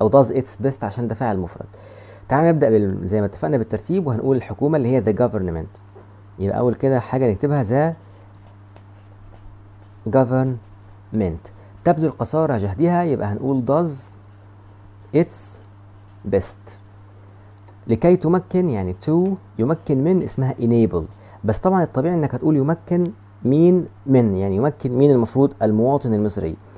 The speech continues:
لما احب اترجم المواطن المصري والله هبدأ بالصفة الاول اللي هي Egy-، Egyptian،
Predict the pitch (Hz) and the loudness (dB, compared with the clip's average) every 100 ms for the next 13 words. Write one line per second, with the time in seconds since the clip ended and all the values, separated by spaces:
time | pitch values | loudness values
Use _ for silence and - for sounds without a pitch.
0 | - - - 117 180 185 196 185 151 123 | -20 -6 0 2 2 2 2 4 4 2
1 | 147 160 131 113 - 180 147 143 143 135 | 0 0 0 0 0 0 2 2 0 0
2 | 131 110 - 156 135 160 196 139 107 127 | 0 -2 -2 -2 0 2 2 0 0 0
3 | 110 101 104 107 156 - | 0 0 -2 -2 -2 -2